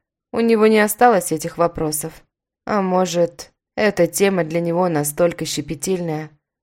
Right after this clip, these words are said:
что он даже боится говорить о ней. Он молчит, и поэтому я не могу понять его реакцию. Что он чувствует рядом со мной? Тоскует по Нине? Рад, что она снова рядом?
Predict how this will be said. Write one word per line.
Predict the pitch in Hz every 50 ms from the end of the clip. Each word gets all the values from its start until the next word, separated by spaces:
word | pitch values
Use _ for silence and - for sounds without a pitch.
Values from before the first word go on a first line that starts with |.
| _ _
что | _ - - - 214 196
он | 190 180
даже | 180 175 165 175
боится | 175 160 175 165 165 165 - -
говорить | 165 160 170 170 175 180 180 185 151 -
о | 151 151
ней. | 151 151 147 151 151 151 _ _ _ _ _ _ _ _ _ _ _ _
Он | - 240 254 262 247
молчит, | 233 214 208 202 - - - 240 233 -
и | 185
поэтому | - 170 160 165 165 - 170 170 170
я | 170
не | 170 175
могу | 175 175 - - 180 175
понять | - 175 170 175 180 185 180 - -
его | 165 156 170
реакцию. | 170 180 185 175 170 170 - - - 156 151 151 - _ _ _ _ _ _ _ _ _
Что | - - - - 233
он | 254 269 277
чувствует | 269 - 311 277 269 - - 185 175 165 165
рядом | 170 175 165 160 175 180
со | 175 - 196
мной? | 196 202 196 175 165 160 160 - _ _ _ _ _ _ _ _
Тоскует | - 185 180 - - - 202 196 190 -
по | - 202 185
Нине? | 185 196 214 240 240 214 180 165 - _ _ _ _ _ _ _
Рад, | - 202 196 185 185 208 202
что | - - - 185 180
она | 180 175 175
снова | 175 - 196 190 190 185 185
рядом? | 180 190 202 226 214 208 190 175 165